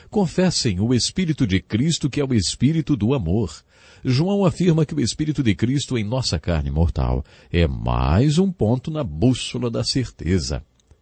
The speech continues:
No capítulo quatro da primeira epístola de João, o apóstolo do amor, além de mostrar as dez razões por que devemos amar uns aos outros,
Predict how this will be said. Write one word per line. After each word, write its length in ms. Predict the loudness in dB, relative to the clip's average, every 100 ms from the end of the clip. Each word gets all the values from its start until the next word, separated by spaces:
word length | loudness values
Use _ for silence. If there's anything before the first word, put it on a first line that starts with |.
| _ _ _
No 220 | 2 2
capítulo 460 | 2 0 -2 -4 -4
quatro 320 | -2 -2 -2
da 120 | -4
primeira 360 | -4 -4 -2 -2
epístola 420 | 0 0 0 -4
de 100 | -2
João, 300 | -2 2 0
o 80 | 0
apóstolo 480 | -2 0 0 -2 -4
do 120 | -4
amor, 340 | -2 0 0 -2 _ -8
além 220 | -2 2
de 120 | 2 0
mostrar 540 | -2 -4 0 0 2
as 220 | -2 -2
dez 320 | 4 4 4
razões 540 | 2 2 2 2 0 0
por 180 | -2 -2
que 100 | 0
devemos 380 | 2 2 2
amar 360 | 0 0 0 0
uns 220 | 2 4
aos 200 | 4 6
outros, 360 | 4 4 -2